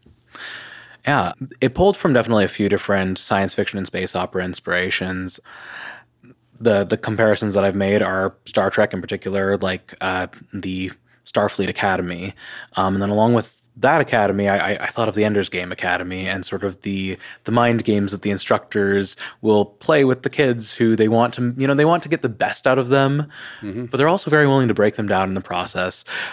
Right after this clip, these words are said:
Speaker 1: And then a couple others were, uh, the, uh, The Expanse, which I actually hadn't read until writing the first two books from this, but, but once, you know, I had,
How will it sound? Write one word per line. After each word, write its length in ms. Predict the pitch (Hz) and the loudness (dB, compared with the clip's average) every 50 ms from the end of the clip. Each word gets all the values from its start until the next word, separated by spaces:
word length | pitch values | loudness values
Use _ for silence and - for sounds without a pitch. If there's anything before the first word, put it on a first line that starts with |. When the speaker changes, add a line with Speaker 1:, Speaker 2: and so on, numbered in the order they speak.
| - _ | -8 _
Speaker 1:
And 160 | - 110 113 | -2 2 4
then 100 | 120 123 | 4 4
a 40 | 127 | 4
couple 260 | 123 143 - - 123 | 2 0 0 4 4
others 520 | 120 117 117 113 113 113 113 110 107 104 107 | 4 6 6 6 6 6 6 4 4 2 0
were, 340 | 104 104 104 104 101 101 98 | 2 2 4 4 4 4 2
uh, 460 | 101 101 101 98 98 95 95 95 - - _ - _ - | 2 2 2 2 2 2 0 -2 -4 -10 _ -20 _ -10
the, 500 | 107 104 104 101 101 98 98 95 92 90 - - | -6 -4 -2 -2 0 -2 -2 -4 -6 -8 -10 -6
uh, 220 | - 101 95 95 95 | -4 -2 -2 -2 -4
The 120 | 90 101 98 | -4 -4 -6
Expanse, 760 | 92 - - - 110 101 98 98 98 95 - - - - - - _ - - - - - _ | -6 -6 -4 -2 0 0 2 0 -2 -2 -4 -8 -12 -14 -14 -18 _ -20 -20 -18 -20 -16 _
which 160 | - 104 - | -2 0 2
I 60 | - 110 | 2 2
actually 240 | 127 127 - 139 120 | 2 2 2 2 2
hadn't 240 | 104 117 123 131 123 | 4 2 2 2 4
read 180 | 117 117 113 | 4 4 4
until 360 | 110 101 92 - - 107 104 | 2 0 -2 0 2 2 4
writing 240 | 98 98 101 101 104 | 4 4 2 2 0
the 60 | 98 | -4
first 260 | - - 101 - - - | -2 -4 -4 -4 -2 -4
two 100 | 104 90 | -2 0
books 240 | 98 107 - - | 0 0 0 -2
from 180 | - - 92 92 | -8 -8 -6 -4
this, 200 | 92 92 92 - | -4 -4 -4 -6
but, 320 | - _ - 98 98 98 95 - - - - _ | -8 _ -4 -2 -2 -2 -6 -8 -12 -14 -8 _
but 80 | 101 | 0
once, 380 | 104 117 120 113 - - - - | 2 2 2 0 -4 -8 -2 -2
you 80 | 117 | 0
know, 160 | 98 92 90 90 | 0 0 -2 0
I 140 | 92 101 | 2 2
had, 280 | 101 98 98 98 92 | 4 2 2 0 -2